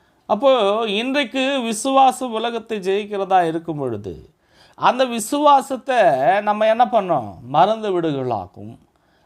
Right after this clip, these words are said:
அந்த விசுவாசத்தை விட்டு அநேக வேதனைகளாலே தங்களை உருவ குத்தி கொள்ளுகிறதாக இருக்கிறது. அப்போ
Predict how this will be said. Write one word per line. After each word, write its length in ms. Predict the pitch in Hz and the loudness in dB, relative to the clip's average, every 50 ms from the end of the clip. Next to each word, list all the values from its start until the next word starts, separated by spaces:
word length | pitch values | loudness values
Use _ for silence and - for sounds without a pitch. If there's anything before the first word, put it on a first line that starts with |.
| _ - | _ -2
அந்த 300 | - 160 190 214 226 214 | 0 0 2 2 0 -2
விசுவாசத்தை 1120 | 202 208 202 - 262 254 262 262 262 262 226 240 247 214 - - 226 214 196 180 160 139 | -2 -2 -4 -4 -4 2 4 6 6 6 4 2 -8 -14 -8 -4 0 0 2 2 2 0
விட்டு 720 | 131 151 175 175 170 - 214 196 165 127 110 104 95 98 101 _ - _ _ _ _ _ _ - | 0 -4 -6 -6 -6 -6 -6 -4 -4 -4 -4 -6 -8 -12 -14 _ -20 _ _ _ _ _ _ -2
அநேக 680 | - 165 170 208 220 240 254 254 269 277 269 269 262 | 0 0 2 2 2 2 4 4 4 4 4 2 -2
வேதனைகளாலே 1000 | 254 233 233 240 240 240 247 233 240 233 220 214 208 196 190 185 180 202 226 220 | 0 0 -2 -2 -2 -2 -2 -4 -4 -2 -2 0 2 4 4 4 4 2 -2 -2
தங்களை 340 | 214 214 202 196 202 196 190 | -2 -2 -2 0 -2 -2 -2
உருவ 380 | 190 190 208 214 247 262 262 240 | 0 -2 -2 -4 -4 -4 -4 -4
குத்தி 360 | - - 233 185 - 233 214 | -4 -8 -12 -10 -10 -12 -10
கொள்ளுகிறதாக 640 | 208 202 196 196 185 185 180 180 170 165 165 156 160 | -6 -4 -4 -2 -2 -2 -2 2 2 2 2 2 0
இருக்கிறது. 440 | 151 139 127 - 123 101 90 - _ - | -6 -6 -6 -8 -10 -12 -12 -14 _ -4
அப்போ 800 | 170 208 202 - 302 277 233 185 151 151 175 208 - - - | -4 -4 -2 0 2 2 4 4 4 2 0 0 -2 -6 -8